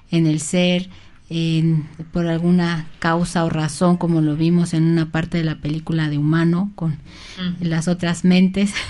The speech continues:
Speaker 1: <laughs> Entonces, pues todos, todos esos programas en los cuales a veces uno trata de ver,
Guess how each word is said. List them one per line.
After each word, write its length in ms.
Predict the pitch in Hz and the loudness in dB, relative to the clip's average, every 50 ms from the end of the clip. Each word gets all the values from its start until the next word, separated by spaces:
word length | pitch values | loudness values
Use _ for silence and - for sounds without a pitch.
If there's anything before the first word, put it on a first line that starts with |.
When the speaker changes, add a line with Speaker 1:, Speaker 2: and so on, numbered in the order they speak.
| - 240 - - - | -2 -2 -2 -2 -8
Speaker 1:
<laughs> 440 | - - - - - - - - - | -14 -14 -14 -14 -14 -16 -16 -12 -2
Entonces, 800 | - 185 185 185 185 190 190 185 180 185 190 185 180 180 185 - - - - - - - | 2 4 4 4 4 2 2 2 2 2 0 0 0 -2 -4 -6 -16 -20 -20 -20 -12 -4
pues 160 | 208 202 202 | -4 -4 -2
todos, 300 | - 247 262 254 254 254 | 2 4 4 4 4 2
todos 340 | 254 247 233 226 220 - 214 | 0 0 0 0 -2 -2 -2
esos 240 | 208 208 208 208 208 | -2 -2 -2 -2 -4
programas 680 | - 190 180 175 180 175 185 185 190 180 175 - 175 | -2 -4 -2 0 0 2 2 2 2 2 0 -2 -2
en 140 | 165 165 165 | -2 -2 -2
los 100 | 165 - | -4 -4
cuales 420 | - 185 180 175 180 175 175 - | -4 -4 -2 -2 -2 -2 -4 -4
a 120 | 170 175 | -4 -2
veces 320 | 175 180 180 190 185 180 185 | -2 -2 0 0 -2 -2 0
uno 260 | 190 190 196 185 185 | 0 2 2 0 -2
trata 380 | 185 175 170 170 - 180 180 175 | -2 -6 -6 -4 -4 -4 -2 -2
de 160 | 170 160 151 | 0 -2 -2
ver, 280 | 165 165 170 170 170 | -2 -2 -2 -4 -6